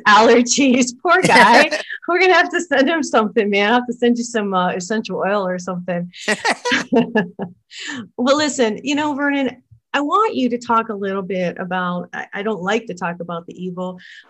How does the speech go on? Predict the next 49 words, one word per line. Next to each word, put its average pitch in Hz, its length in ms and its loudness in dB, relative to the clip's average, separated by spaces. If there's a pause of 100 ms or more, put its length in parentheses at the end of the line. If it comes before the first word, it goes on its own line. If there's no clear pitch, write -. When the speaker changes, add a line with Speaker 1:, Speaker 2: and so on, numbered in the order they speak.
(120)
Speaker 1:
but 277 180 -6
explain 381 440 -8
to 339 100 -8
the 247 140 -4
audience 190 520 -6
who 262 520 -4 (440)
these 196 340 -8
entities 196 680 -10
are. 190 500 0
I'm 196 160 -4
just 247 240 -8
curious, 220 440 -2
as 185 140 -6
you 208 80 -6
were 175 100 -8
talking 185 400 -4
before, 180 340 -4
I'm 175 100 -2
wondering, 202 320 -2
have 190 160 -6
you 196 180 -2
ever 233 160 -2
read 175 500 -4 (260)
one 190 200 -6
of 190 100 -8
these 185 400 -10 (220)
palms 208 540 -6
of 214 200 -12
one 226 120 -6
of 226 80 -6
these 214 200 -6
people, 226 600 -8
one 202 120 -12
of 202 60 -12
the 190 120 -12
dark 175 300 -10
people? 226 520 -10
I - 40 -14
mean, 196 200 -10
has 185 160 -12
that 190 180 -6
ever 196 200 -8
happened? 208 640 -10
Or 147 280 -12 (640)
talk 247 200 -12
to 285 80 -8
me 180 120 -6
about 139 280 -18
this. - 420 -20